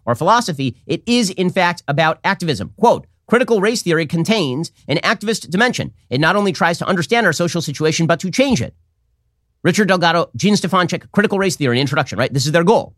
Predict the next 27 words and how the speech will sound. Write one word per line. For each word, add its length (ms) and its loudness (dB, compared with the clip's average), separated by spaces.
is 80 -8
to 160 -6
change 180 0
things. 220 -12
And 100 0
many 280 2
in 60 -2
the 60 2
media 360 -2
have 180 0
dr-, 400 -6
have 300 -6
drunk 320 0
from 160 0
the 40 2
well. 360 0
They've 140 2
imbibed. 720 2
They're 140 0
infused 720 2
with 100 -6
the 60 -6
spirit 320 0
of 80 -6
critical 260 -2
race 180 0
theory. 180 -10